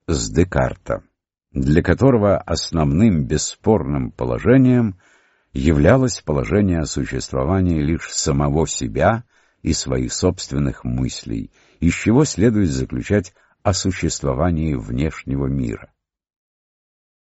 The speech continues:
Это только первая стадия в развитии, которая привело через Беркли и Канта к Фихте, для которого всё только эманация "я".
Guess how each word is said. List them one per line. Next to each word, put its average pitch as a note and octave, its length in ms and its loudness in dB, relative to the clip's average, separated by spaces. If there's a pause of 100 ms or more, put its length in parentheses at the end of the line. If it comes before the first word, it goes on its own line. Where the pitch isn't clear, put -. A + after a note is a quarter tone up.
(520)
Это G2 200 2
только G#2+ 320 2
первая G#2 460 2
стадия C2+ 600 0
в B1 60 -6
развитии, E2 680 -2
которая C#2 560 -2
привело C#2+ 440 -2
через C2 360 -6
Беркли C#2 640 -4
и C#2+ 240 -8
Канта D#2+ 640 -4 (300)
к - 80 -14
Фихте, - 680 -2 (280)
для E2+ 220 2
которого A2+ 460 4
всё B2+ 460 2
только C#2 500 -6 (300)
эманация D#2 880 0 (180)
"я". A1+ 560 -4